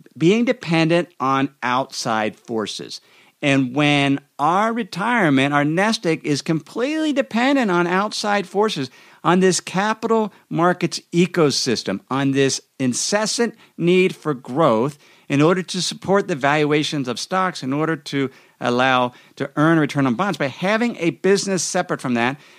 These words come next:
a lifestyle business, a cash flow, that is a,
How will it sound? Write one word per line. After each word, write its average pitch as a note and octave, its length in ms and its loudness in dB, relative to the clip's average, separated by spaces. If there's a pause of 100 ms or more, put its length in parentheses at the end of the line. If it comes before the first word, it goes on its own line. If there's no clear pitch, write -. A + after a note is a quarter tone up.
(140)
a C3+ 100 2
lifestyle D#3+ 400 2
business, C3 340 -4
a C#3 80 -4
cash F3 460 0
flow, B2 380 -2 (880)
that A#2+ 280 0
is C#3 400 -2 (480)
a, C3+ 180 2